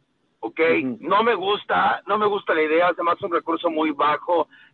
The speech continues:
Speaker 1: se me hace el pastelazo, se me hace el... ay, mamachita, pero no te voy a decir que no, porque cuello puede ser recurso para alguien, y yo tengo la cuestión de prohibido prohibir, pero,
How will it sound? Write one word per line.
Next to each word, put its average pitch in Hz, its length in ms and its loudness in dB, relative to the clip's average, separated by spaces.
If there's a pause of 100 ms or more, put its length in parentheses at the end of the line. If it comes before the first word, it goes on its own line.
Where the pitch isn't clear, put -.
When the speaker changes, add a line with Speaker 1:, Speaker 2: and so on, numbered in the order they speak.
Speaker 1:
se 135 60 -8
me 143 100 2
hace 175 140 0
el 160 100 -2
pastelazo, 170 1000 0 (380)
se 135 120 -6
me 139 80 -4
hace 151 520 2 (400)
el... 120 460 -2 (340)
ay, 147 400 2
mamachita, 151 720 -2 (140)
pero 202 440 2 (420)
no 190 120 2
te 226 80 2
voy 208 120 4
a 196 40 2
decir 208 180 -4
que 175 160 -2
no, 220 340 2 (440)
porque 147 280 -4
cuello 170 260 2
puede 180 180 2
ser 170 160 0
recurso 156 420 -2
para 127 260 0
alguien, 117 260 -6 (120)
y 120 240 -8
yo 135 200 2
tengo 160 240 0
la 143 120 2
cuestión 143 320 -4
de 151 80 -2
prohibido 123 400 -2
prohibir, 104 420 -6 (420)
pero, 233 540 4